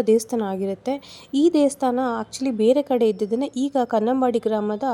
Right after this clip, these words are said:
ಹೊರಭಾಗದಲ್ಲಿ ಸ್ಥಳಾಂತರಿಸಲಾಗಿದೆ. ಇದಕ್ಕೆ ಇನ್ನು ಒಂಬೈನೂರು ವರ್ಷಗಳ ಇತಿಹಾಸ ಇದೆ ಇದಕ್ಕೆ.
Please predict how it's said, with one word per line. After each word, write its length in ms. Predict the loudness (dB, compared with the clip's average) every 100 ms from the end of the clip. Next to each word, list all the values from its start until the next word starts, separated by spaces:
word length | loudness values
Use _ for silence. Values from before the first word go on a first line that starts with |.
| -4 -8 -16 -20 -12 0
ಹೊರಭಾಗದಲ್ಲಿ 600 | 2 4 4 2 -2 -4
ಸ್ಥಳಾಂತರಿಸಲಾಗಿದೆ. 1080 | -2 -2 0 -2 -6 -10 -8 -8 -8 -12 -18 -20 -20 _ _ _ _ _ _ _ _ 2
ಇದಕ್ಕೆ 240 | 4 6
ಇನ್ನು 440 | 6 6 4 4 6
ಒಂಬೈನೂರು 640 | 8 8 6 6 4 2
ವರ್ಷಗಳ 460 | 0 -2 -2 0
ಇತಿಹಾಸ 540 | 0 0 0 0 -2 -2
ಇದೆ 300 | -2 -2 -4
ಇದಕ್ಕೆ. 480 | -6 -14 -18 _